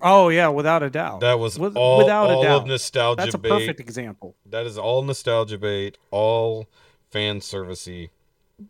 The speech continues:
Speaker 2: Excuse me.
Speaker 1: I will even go so far as David Tennant as the, uh, fourteenth Doctor. So,
Speaker 2: Don't,
Speaker 1: yeah.
Speaker 2: I don't know what you're talking about.
Speaker 1: <laughs>
Speaker 2: No, he's, he's eleven again.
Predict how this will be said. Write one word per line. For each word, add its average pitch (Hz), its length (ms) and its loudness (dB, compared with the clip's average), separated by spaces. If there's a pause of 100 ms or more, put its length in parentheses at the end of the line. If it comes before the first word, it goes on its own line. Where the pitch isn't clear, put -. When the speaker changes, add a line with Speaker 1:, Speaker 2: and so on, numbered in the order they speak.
(760)
Speaker 2:
Excuse - 300 -20
me. 80 100 -18 (160)
Speaker 1:
I 143 100 -4
will 165 180 2
even 170 220 2
go 165 120 2
so 165 260 -2
far 156 320 -2
as 139 200 -4
David 147 340 -4
Tennant 160 460 -8
as 139 300 -8
the, 135 360 -10
uh, 127 320 -6
fourteenth 170 680 -10 (100)
Doctor. 95 540 -18 (100)
So, - 260 -14
Speaker 2:
Don't, 110 240 -14 (100)
Speaker 1:
yeah. - 100 -12
Speaker 2:
I 90 60 -8
don't 76 220 -12
know 73 120 -18
what 82 260 -12
you're 92 100 -16
talking 73 360 -16
about. 65 320 -20 (2000)
Speaker 1:
<laughs> - 400 -8 (2500)
Speaker 2:
No, 104 280 -2
he's, 92 200 -8
he's 101 200 -12
eleven 98 460 -6
again. 78 340 -14